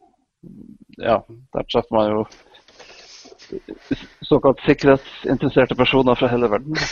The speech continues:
<laughs> på den tiden. Og, eh, ja, jeg hadde funnet mye på egen hånd, og andre hadde funnet ut andre ting. Så,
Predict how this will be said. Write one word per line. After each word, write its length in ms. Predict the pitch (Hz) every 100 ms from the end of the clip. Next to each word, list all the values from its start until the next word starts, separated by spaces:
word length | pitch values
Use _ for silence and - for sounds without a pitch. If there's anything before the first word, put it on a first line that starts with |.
| -
<laughs> 220 | - -
på 120 | 170
den 160 | 175 170
tiden. 380 | - 175 180 170 - 117 - - - 180 _ - _ - 131 - - -
Og, 260 | 143 135 131
eh, 440 | 123 123 120 117 107 - -
ja, 180 | - - - - 120 139 160 _
jeg 100 | -
hadde 400 | - 117 123 117 113
funnet 260 | - 117 113
mye 180 | 113 113
på 140 | 113
egen 120 | 120
hånd, 200 | 127 131
og 180 | 123 120
andre 220 | 117 117
hadde 120 | 110 -
funnet 280 | 113 113
ut 120 | 110 -
andre 220 | 123 117
ting. 200 | 127 147 _ - _ _ _ _
Så, 220 | - -